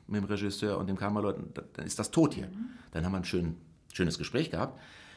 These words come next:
Speaker 1: wir haben aber nichts gemacht. Es gibt also verschiedene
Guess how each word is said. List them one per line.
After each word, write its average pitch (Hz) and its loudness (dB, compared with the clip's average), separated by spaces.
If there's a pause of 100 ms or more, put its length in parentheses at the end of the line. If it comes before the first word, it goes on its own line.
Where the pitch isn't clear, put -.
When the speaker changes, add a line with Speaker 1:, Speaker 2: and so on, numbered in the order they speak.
(200)
Speaker 1:
wir 85 -4
haben 87 0
aber 90 0
nichts 98 -4
gemacht. 98 0 (180)
Es - -10
gibt 131 0
also 104 0
verschiedene 135 0